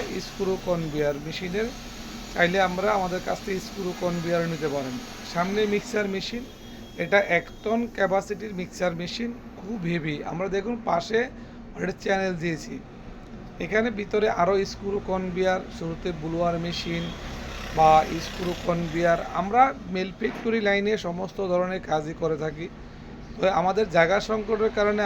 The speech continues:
আমরা অনেক কিছু এখানে, এ, স্টক রাখতে পারি না, তো আমাদের তৈরি করার সাথে সাথে আমাদের ডেলিভারি দেওয়া লাগে। আপনারা স্ক্রু কনভেয়ারগুলো দেখেন কতটা হেভি করে আমরা তৈরি করেছি। যাদের স্ক্রু কনভেয়ার প্রয়োজন মাল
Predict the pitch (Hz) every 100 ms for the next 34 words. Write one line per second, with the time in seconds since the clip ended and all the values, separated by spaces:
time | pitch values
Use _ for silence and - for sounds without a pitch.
0 | 185 175 180 175 180 - 190 190 175 175
1 | 180 185 - - 165 165 170 - - 165
2 | - 190 175 170 165 185 180 190 226 254
3 | - 160 156 160 175 - 170 175 196 -
4 | 185 185 175 175 180 196 202 175 180 156
5 | 147 147 143 147 143 139 131 120 - -
6 | - - - - - - - 185 214 208
7 | - 220 220 208 202 202 202 202 190 175
8 | 196 226 - 165 185 185 147 151 170 165
9 | 170 170 160 160 175 160 160 165 165 160
10 | 208 - - - - - 143 165 202 208
11 | 214 - 247 254 233 226 220 202 220 220
12 | 190 190 180 202 175 160